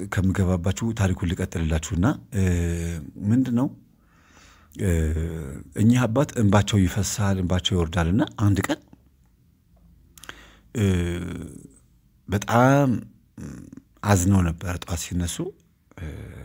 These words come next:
ጉንጫቸው ላይ እንባቸው እየወረደ ሰራተኛዋ ከእንቅልፏ ተነስታ ስታያቸው እያለቀሱ ነው። «ለምንድን ነው የሚያለቅሱት እርሶ?» ብላ በእጃቸው፣ በእጇ ጠርግ ስታረጋቸው ያንን ህልም ባዩበት ቀን ነበረ። ከዛ በጣም ደነገጠች።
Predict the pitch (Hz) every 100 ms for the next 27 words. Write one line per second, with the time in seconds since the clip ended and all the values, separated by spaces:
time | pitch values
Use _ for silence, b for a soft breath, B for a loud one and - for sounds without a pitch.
0 | - 92 95 98 95 - 90 90 87 87
1 | - 82 82 95 110 - 82 85 80 78
2 | 87 - 87 82 82 80 87 - 98 -
3 | 82 87 - - - 71 - B B B
4 | B B - 151 147 135 127 110 101 -
5 | 110 - 95 127 98 90 95 95 - 92
6 | 90 104 98 - 92 92 87 - 87 120
7 | 104 - 381 - _ b b 101 107 110
8 | 104 98 92 90 90 85 90 - 78 73
9 | - 95 101 _ b b b b b b
10 | b b b b b b - 95 90 160
11 | 294 - _ _ _ _ _ _ _ _
12 | _ _ 117 123 - 151 156 147 151 123
13 | 156 127